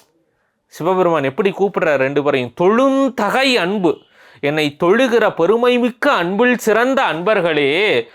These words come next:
உங்களுடைய தொண்டு நை மண்மேல் காட்ட செழுந்திரு மலரை இன்று சினக்கரி சிந்த திங்கள் கொழுந்தனி வேணி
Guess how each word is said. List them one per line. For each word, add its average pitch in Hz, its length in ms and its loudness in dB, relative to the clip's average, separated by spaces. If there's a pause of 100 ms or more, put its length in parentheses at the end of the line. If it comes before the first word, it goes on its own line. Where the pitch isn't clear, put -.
(200)
உங்களுடைய 185 840 0
தொண்டு 220 400 0
நை 190 280 0
மண்மேல் 175 840 -2
காட்ட 147 800 -2 (380)
செழுந்திரு 175 640 0
மலரை 139 680 0 (160)
இன்று 147 340 -2
சினக்கரி 165 760 0
சிந்த 151 720 -2 (260)
திங்கள் 175 640 0
கொழுந்தனி 190 680 2
வேணி 175 440 0